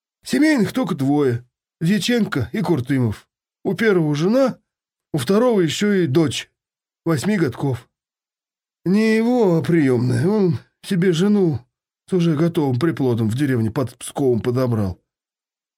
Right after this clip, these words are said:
когда леса прочесывали. Ладно, Макарыч, иди разбирайся со своей армией. А у меня, извиняй покорно, своих дел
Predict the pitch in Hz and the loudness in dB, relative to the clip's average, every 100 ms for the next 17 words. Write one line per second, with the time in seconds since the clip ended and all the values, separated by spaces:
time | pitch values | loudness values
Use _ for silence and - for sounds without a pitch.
0 | _ _ - 175 160 156 151 - 120 113 | _ _ -4 0 2 0 0 0 -2 -2
1 | 113 110 101 - 87 95 82 64 _ _ | -2 -2 -6 -6 -6 -6 -6 -10 _ _
2 | _ _ _ _ _ _ _ - 277 208 | _ _ _ _ _ _ _ -2 0 2
3 | 151 180 180 147 123 196 175 240 165 143 | 0 0 0 0 0 0 0 0 0 0
4 | 175 185 170 - 123 - _ _ _ _ | 2 2 0 -2 -8 -8 _ _ _ _
5 | 151 - 160 135 123 127 107 90 82 - | -8 -2 0 2 2 0 0 -2 -4 -8
6 | _ _ _ _ - 214 226 254 269 190 | _ _ _ _ -4 0 2 4 4 2
7 | 185 247 226 170 - 151 123 117 185 175 | 2 2 0 0 -2 0 0 0 2 2
8 | 143 123 139 101 | 0 0 -2 -2